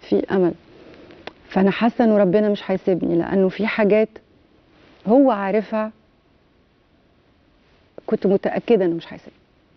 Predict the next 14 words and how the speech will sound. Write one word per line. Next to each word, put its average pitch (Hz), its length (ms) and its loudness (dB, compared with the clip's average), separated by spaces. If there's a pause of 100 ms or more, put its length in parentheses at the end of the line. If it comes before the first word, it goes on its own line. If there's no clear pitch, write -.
(720)
عارفها، 196 560 -2
عارف 214 260 0
في - 60 -12
الشخص، - 400 -10
ع-، - 380 -6
عارف 196 240 0
في - 140 -6
ريال. 165 280 0 (1080)
حاجات 202 400 2
وقفت - 420 -2
لي - 60 -4
في 165 80 -16
حياتي. - 380 -14 (400)
<clears throat> 247 80 6